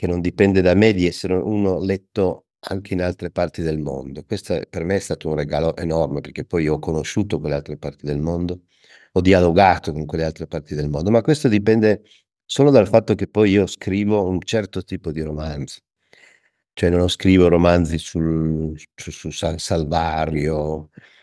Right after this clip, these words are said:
oppure sulla, non so, sul mondo del, del Tamaro, che poi in Giappone sono difficili da leggere, no?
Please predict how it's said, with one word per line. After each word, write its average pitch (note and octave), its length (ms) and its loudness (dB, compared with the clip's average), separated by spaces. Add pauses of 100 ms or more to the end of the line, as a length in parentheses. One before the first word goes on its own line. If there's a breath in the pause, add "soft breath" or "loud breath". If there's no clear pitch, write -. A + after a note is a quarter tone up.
(280 soft breath)
oppure D#2 480 -6
sulla, D#2 760 -10
non E2+ 220 -20
so, - 600 -16 (640)
sul - 220 -12
mondo D#2 520 -6
del, D2+ 400 -12
del D2+ 460 -16
Tamaro, D2+ 720 -6 (420)
che - 180 -2
poi G#2+ 180 2
in G2 80 2
Giappone G2 400 4
sono F#2 160 0
difficili F#2+ 420 2
da F2+ 100 6
leggere, D#2+ 360 -2
no? G2+ 280 -2